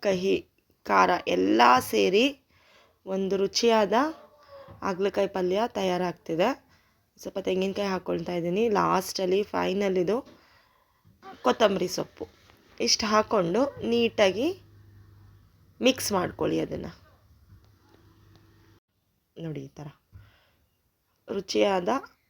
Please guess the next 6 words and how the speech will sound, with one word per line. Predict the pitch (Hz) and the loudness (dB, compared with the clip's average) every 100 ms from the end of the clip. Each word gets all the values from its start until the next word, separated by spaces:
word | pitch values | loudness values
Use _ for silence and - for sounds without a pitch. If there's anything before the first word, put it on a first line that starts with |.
| 190 | -2
ಹಾಗಲಕಾಯಿ | 180 185 185 185 180 175 175 - | 2 2 2 -2 -6 -4 -4 -4
ಪಲ್ಯ | 170 165 180 285 _ _ - | -6 -2 -2 -4 _ _ -18
ಅಥವಾ | - 180 175 170 | -6 -2 2 4
ಹಾಗಲಕಾಯಿ | 170 180 185 - 185 165 170 | 4 4 0 -4 -8 -4 -2
ಗೊಜ್ಜು | 175 156 247 311 _ _ _ _ _ _ _ _ _ _ 202 | -2 -2 -2 -2 _ _ _ _ _ _ _ _ _ _ 2
ರೆಡಿಯಾಗಿದೆ. | 185 165 147 - 151 | 4 4 0 -6 -10